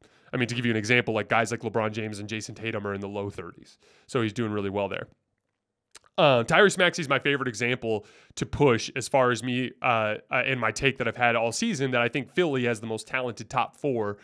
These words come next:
in the N B A. Think about your bench group for whatever team that you root for. Think about the guys that are running your bench lineups, you know? Um, a lot of teams have to keep one of their superstars on the floor at all costs at the expense of ever having them on the floor together, or not having them on the floor together that much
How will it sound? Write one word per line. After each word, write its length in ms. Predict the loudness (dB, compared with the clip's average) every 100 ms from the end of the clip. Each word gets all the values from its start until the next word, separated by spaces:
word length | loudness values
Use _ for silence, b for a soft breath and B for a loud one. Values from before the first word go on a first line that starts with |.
| b b b -4
in 120 | -2
the 160 | 2
N 100 | 2
B 160 | 2 2
A. 120 | 2 -2 b b b
Think 220 | 2 4
about 220 | 6 6 4
your 140 | 2
bench 320 | 4 2 2
group 260 | -6 -8 -4
for 140 | -2
whatever 260 | 4 4 4
team 320 | 0 -2 0
that 140 | 0
you 160 | 2 2
root 300 | 4 2 0
for. 200 | -6 -8
Think 220 | 0 2
about 200 | 4 4
the 60 | 4
guys 360 | 4 6 4
that 100 | 2
are 80 | -2
running 400 | 0 0 0 0
your 160 | -2 -4
bench 340 | -4 -6 -6
lineups, 540 | -4 -4 -4 -10 -14 -10
you 80 |
know? 240 | -8 -8 -10 B B B 4
Um, 480 | 6 6 4 0 -2
a 80 | 4
lot 220 | 6 6
of 60 |
teams 300 | 2 0 0 0
have 280 | 0 0
to 60 | -4
keep 240 | -8 -4
one 120 | 0 2
of 60 |
their 80 | 0
superstars 600 | 0 -2 -2 2 2 2
on 80 | -2
the 60 |
floor 380 | -4 0 2 2
at 140 | 4 6
all 160 | 4
costs 580 | 4 0 2 0 -4 -8 B B B
at 160 | 0
the 80 | 2
expense 460 | -2 2 4 4 2
of 80 | 0
ever 200 | 2 2
having 300 | 2 2 0
them 140 | 0
on 120 | 0
the 60 | 0
floor 220 | -2 -2
together, 420 | 0 2 4 2
or 60 | 0
not 180 | 0 0
having 200 | 2 2
them 140 | 0
on 140 | 0
the 60 | -2
floor 220 | -2 -2
together 360 | -2 -2 -2 -2
that 200 | -6 -2
much 300 | 0 0